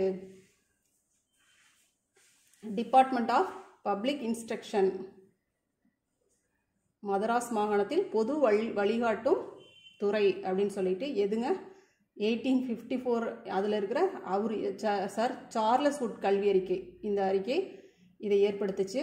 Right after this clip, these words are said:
அனைத்து பள்ளிகளுக்கும் கல்வி மானியம் வழங்கப்பட்டது. ஆயிரத்தி எட்நூத்தி ஐம்பத்தி ஏழில் சென்னை பல்கலைக்கழகம் நிறுவப்பட்டது. Very, very important question. இது எல்லாமே இந்த, இந்த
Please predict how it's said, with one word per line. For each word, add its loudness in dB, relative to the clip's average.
அனைத்து 0
பள்ளிகளுக்கும் 0
கல்வி 2
மானியம் 2
வழங்கப்பட்டது. 0
ஆயிரத்தி -2
எட்நூத்தி -6
ஐம்பத்தி 0
ஏழில் 0
சென்னை 0
பல்கலைக்கழகம் -2
நிறுவப்பட்டது. -2
Very, 2
very 2
important -2
question. -6
இது -4
எல்லாமே 0
இந்த, 2
இந்த 2